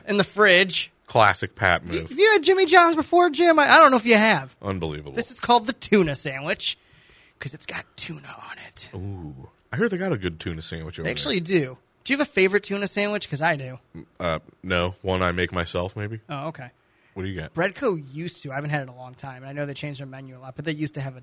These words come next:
Speaker 1: dynamite tuna sandwich.
Speaker 2: Really?
Speaker 1: Yeah.
Speaker 2: I'm weird about getting tuna from, uh,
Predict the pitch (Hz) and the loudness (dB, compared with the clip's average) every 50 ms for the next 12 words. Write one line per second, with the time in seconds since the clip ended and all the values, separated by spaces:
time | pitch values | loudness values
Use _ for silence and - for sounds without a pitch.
0 | 123 _ - 135 127 131 131 123 123 123 120 110 _ _ _ _ - - 139 123 | -20 _ -18 -16 -16 -16 -20 -20 -20 -20 -20 -20 _ _ _ _ -18 -16 -16 -14
1 | 123 127 - - - - - - - 170 - 220 294 339 - - - - _ _ | -14 -16 -18 -20 -20 -20 -20 -16 -6 0 2 2 2 2 0 -2 -6 -10 _ _
2 | _ 139 139 139 123 117 - _ _ _ _ - 254 277 269 220 208 208 208 196 | _ -10 -8 -8 -8 -10 -14 _ _ _ _ -2 -2 0 0 0 0 2 2 2
3 | 175 156 123 - - 131 107 110 - - 131 127 120 107 - 104 95 92 90 87 | 4 4 4 4 2 -2 -2 -2 -4 -2 0 0 0 0 0 -2 -4 -4 -6 -4
4 | - 98 101 | -2 0 0